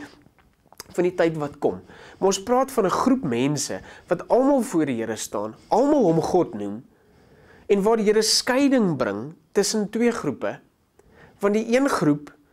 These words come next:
het sogenaamd nie vir hom kos gegee, water gegee, besoek in die tronk nie, en die ander g-, groep het,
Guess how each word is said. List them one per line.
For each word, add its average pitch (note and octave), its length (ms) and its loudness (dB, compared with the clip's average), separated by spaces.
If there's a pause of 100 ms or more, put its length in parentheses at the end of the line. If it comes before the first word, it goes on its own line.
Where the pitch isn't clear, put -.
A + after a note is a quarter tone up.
(500)
het D3 160 -2
sogenaamd D3 640 2
nie E3 100 -2
vir D#3 140 -2
hom B2+ 100 -4
kos D#3 240 -4
gegee, D3+ 240 -2
water C3 320 -2
gegee, C#3+ 280 -6
besoek B2+ 320 -10
in B2 120 -6
die B2 60 -16
tronk D3+ 280 -2
nie, A#2 80 -6
en A2+ 60 -6
die B2+ 100 -10
ander F#3+ 240 0
g-, - 160 -12
groep - 320 -6
het, B2+ 380 -2